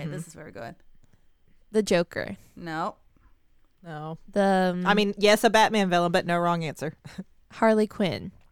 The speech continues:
Speaker 2: Not, did not e-, did not exist in the, uh,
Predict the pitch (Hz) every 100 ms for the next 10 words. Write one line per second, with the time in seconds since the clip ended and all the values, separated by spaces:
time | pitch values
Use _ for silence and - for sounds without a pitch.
0 | - - 196 190 190 208 226 262 214 -
1 | 226 214 226 220 185 214 339 - - -
2 | 214 208 202 190 190 190 185 170 165 160